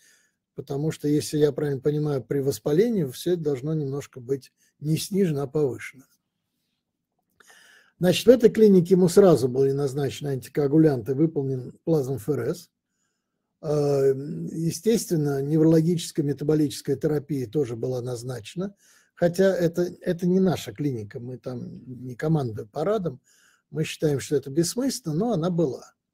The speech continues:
Э, и что было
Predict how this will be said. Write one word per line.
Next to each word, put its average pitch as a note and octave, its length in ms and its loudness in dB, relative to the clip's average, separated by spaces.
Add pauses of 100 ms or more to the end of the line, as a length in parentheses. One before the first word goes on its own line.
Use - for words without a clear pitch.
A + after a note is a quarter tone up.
(960)
Э, D#3+ 240 4
и F#3 140 2
что B3+ 500 2 (920)
было E3 580 8